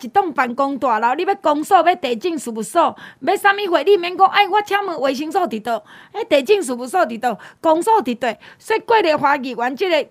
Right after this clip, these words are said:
讲法，我非常赞成。毋是讲伊是丽华，我听的人，我怎咧讲？听即面拄啊，郭丽华议员讲伫南崁，大家有印象？南崁市啊，南崁市场要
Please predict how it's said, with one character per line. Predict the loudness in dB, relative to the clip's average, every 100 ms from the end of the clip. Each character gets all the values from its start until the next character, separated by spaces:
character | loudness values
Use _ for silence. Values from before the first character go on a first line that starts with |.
| 0
讲 | 0 2
法， | 0
我 | 4 2
非 | 2 -4 -2
常 | -2 -4
赞 | 0 0 0
成。 | -6 -6
毋 |
是 | -4
讲 | -2 -2
伊 | -2
是 | -6
丽 | -6 -6
华， | -4 -4
我 | -2 -2
听 | -4 -6
的 | -6
人， | -6 -6
我 | -6
怎 | -6
咧 | -6
讲？ | -6 -8 _ -20 -20 _ _
听 | -4 -2 0
即 |
面 | -2 -4 0
拄 | 4
啊， | 4
郭 | 4 4 4
丽 | 4 2
华 | 0 -2
议 | -2 -6
员 | -6 -4
讲 | -6 -4
伫 | -4
南 | 0 0 -2
崁， | -4 -6 -6 -8
大 | -4
家 | -2
有 | -2
印 | -6 -6
象？ | -6 -2
南 | -2 -2
崁 | -6 -6 -6
市 | -12 -12 -4
啊， | -4 -4 _ -20 -20 -14 -2
南 | 0
崁 | 0 -2 -2
市 | -4 -8
场 | -8
要 | -4